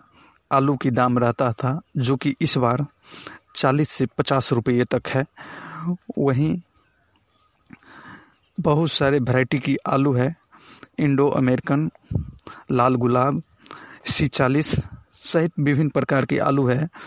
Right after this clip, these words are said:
जिसे साठ से ऊपर तक दाम पहुंच चुका है, जिस कारण किसान अपने खेतों में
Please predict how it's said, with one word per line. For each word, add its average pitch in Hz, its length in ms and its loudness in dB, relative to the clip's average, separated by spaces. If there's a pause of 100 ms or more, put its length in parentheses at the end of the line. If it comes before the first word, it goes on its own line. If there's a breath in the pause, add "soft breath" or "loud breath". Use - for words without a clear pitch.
(280 loud breath)
जिसे 135 380 0 (1300 loud breath)
साठ 151 340 2
से - 240 0 (140)
ऊपर 156 260 2
तक 135 200 0 (220)
दाम 127 300 2 (300)
पहुंच 127 200 0
चुका - 300 0
है, 110 220 0 (320 loud breath)
जिस 135 220 0
कारण 131 280 2
किसान 135 480 0
अपने 131 240 0
खेतों - 400 -2
में 117 220 0